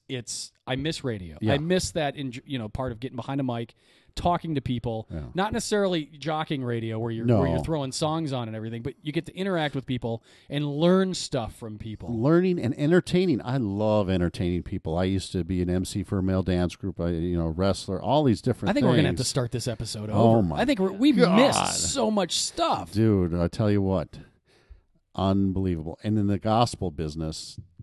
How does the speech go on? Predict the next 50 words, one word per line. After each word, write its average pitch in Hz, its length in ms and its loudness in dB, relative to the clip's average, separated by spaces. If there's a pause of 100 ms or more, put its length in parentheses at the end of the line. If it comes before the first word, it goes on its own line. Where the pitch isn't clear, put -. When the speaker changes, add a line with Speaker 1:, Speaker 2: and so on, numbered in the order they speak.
(140)
Speaker 2:
that 90 160 -12
was 87 140 -8
the 82 100 -10
raunchiest 82 520 -6
of 92 60 -10
them 87 140 -4
all. 76 220 -6
But 78 140 -4
Speaker 1:
Not 156 120 6
Speaker 2:
anyways, 117 140 6 (200)
Speaker 1:
Scientology, 202 420 6
Speaker 2:
no. 131 60 -2
Speaker 1:
the 120 100 -4
gospel 131 720 -4
Speaker 2:
No, 110 140 0
Speaker 1:
business. 101 140 2
Speaker 2:
that's 135 200 6
different. 113 340 4
Scientology 143 500 8
is 92 140 2
real. 104 240 4
I'm 101 100 0
talking 110 220 2
about 87 280 -4
the 92 100 -4
other 90 140 -4
stuff. 80 360 -14
But, - 140 -8
Speaker 1:
So, 226 220 6
Speaker 2:
uh, - 100 -6
Speaker 1:
so 226 260 6
to 208 140 -4
bring 220 220 2
it 269 100 2
Speaker 2:
<laughs> - 0 -
Speaker 1:
back 262 180 8
around, 147 500 4
we've 165 160 4
Speaker 2:
Yeah. 170 60 -2
Speaker 1:
got 170 180 2
producer 196 400 2
Kyle, 120 460 0
Speaker 2:
Yep. 185 120 0 (260)
Speaker 1:
who's 160 200 4
here 180 180 6
'cause 160 180 2
he's 156 160 -2
shy. - 200 0
Speaker 2:
He's 110 100 -2
awesome. 85 460 -6